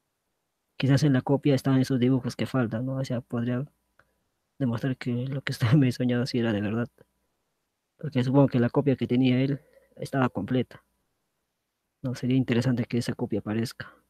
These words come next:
No sé, quizás está, quizás está en su casa, no sé dónde puede estar. Pero sería curioso que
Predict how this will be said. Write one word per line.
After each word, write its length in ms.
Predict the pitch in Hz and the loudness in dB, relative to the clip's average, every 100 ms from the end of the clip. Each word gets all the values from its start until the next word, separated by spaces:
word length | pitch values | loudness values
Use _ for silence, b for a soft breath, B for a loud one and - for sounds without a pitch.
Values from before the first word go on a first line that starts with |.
| _ _ _ _ _ _ _ _ _ _ _ - | _ _ _ _ _ _ _ _ _ _ _ -8
No 80 | |
sé, 280 | 135 127 120 | -2 -2 -4
quizás 240 | - 143 135 | -6 -2 2
está, 180 | 139 127 | 2 0
quizás 160 | 135 | -2
está 120 | 131 139 | 0 0
en 60 | |
su 120 | 127 117 | -2 -4
casa, 380 | 123 123 120 | -2 0 0
no 100 | 123 | -4
sé 80 | 120 | -4
dónde 280 | 143 131 127 | -4 -2 -4
puede 180 | 143 117 | -4 -8
estar. 220 | - 139 147 _ _ _ _ _ _ _ | -6 -12 -12 _ _ _ _ _ _ _
Pero 140 | - 131 | -10 -4
sería 180 | 131 127 | 0 -2
curioso 340 | 131 127 127 | 0 -2 -2
que 160 | - | -8